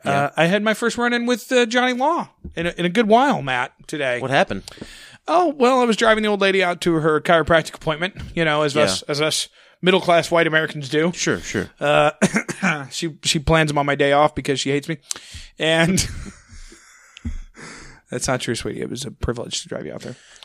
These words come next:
Speaker 1: She just wants you
Speaker 2: Um,
Speaker 1: to watch while another man touches her.
Speaker 2: Oh, I let, I don't, she, she goes in and does that.
Speaker 1: Oh, okay.
Speaker 2: I'm not
Speaker 1: Yeah. Why would you wanna watch? Sure.
Speaker 2: Why would it? Well, first of all, it's, it's,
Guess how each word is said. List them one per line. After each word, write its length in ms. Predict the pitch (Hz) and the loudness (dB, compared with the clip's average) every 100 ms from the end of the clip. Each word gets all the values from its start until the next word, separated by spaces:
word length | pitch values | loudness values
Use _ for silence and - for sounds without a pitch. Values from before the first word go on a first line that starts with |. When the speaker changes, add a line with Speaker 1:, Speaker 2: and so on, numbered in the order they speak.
| - | -2
Speaker 1:
She 140 | 180 | 0
just 160 | 156 139 | 0 2
wants 180 | 156 170 | 4 4
you 20 | |
Speaker 2:
Um, 80 | 175 | 4
Speaker 1:
to 60 | |
watch 180 | 113 117 | 2 0
while 100 | 113 | -4
another 240 | 107 104 98 | -4 -4 -4
man 140 | 98 | -6
touches 300 | - 104 95 | -4 -4 -4
her. 160 | 92 98 _ _ _ _ _ _ _ _ _ _ | -8 -10 _ _ _ _ _ _ _ _ _ _
Speaker 2:
Oh, 140 | 202 165 | 4 6
I 140 | 175 | 6
let, 220 | 185 139 - | 2 -2 -2
I 120 | 143 | -2
don't, 300 | 135 123 - | -2 -8 -10
she, 220 | 151 156 | -10 -10
she 200 | - 165 | -12 -10
goes 220 | 151 110 | -8 -10
in 80 | 110 | -12
and 100 | 101 | -14
does 140 | 98 95 | -18 -18
that. 180 | 98 - | -12 -6
Speaker 1:
Oh, 120 | 104 | -4
okay. 180 | 101 90 | -4 -6
Speaker 2:
I'm 100 | 123 | -8
not 160 | 120 - - - | -12 -16 -18 -16
Speaker 1:
Yeah. 180 | 87 90 - - _ _ - | -14 -14 -14 -20 _ _ -10
Why 140 | 90 | -6
would 120 | 87 87 | -6 -6
you 60 | |
wanna 140 | 85 90 | -6 -2
watch? 220 | 90 87 | -2 -2
Sure. 300 | - 101 92 _ _ - | -4 -6 -6 _ _ -4
Speaker 2:
Why 140 | 131 | -2
would 120 | 127 | -2
it? 120 | 123 123 - - _ _ _ - - - | -4 -8 -18 -20 _ _ _ -20 -20 2
Well, 140 | 190 | 2
first 260 | 185 302 226 | 6 4 4
of 80 | 190 | 2
all, 140 | 175 | 2
it's, 160 | 156 - - 190 | 0 -8 -4 -4
it's, 220 | 151 | -2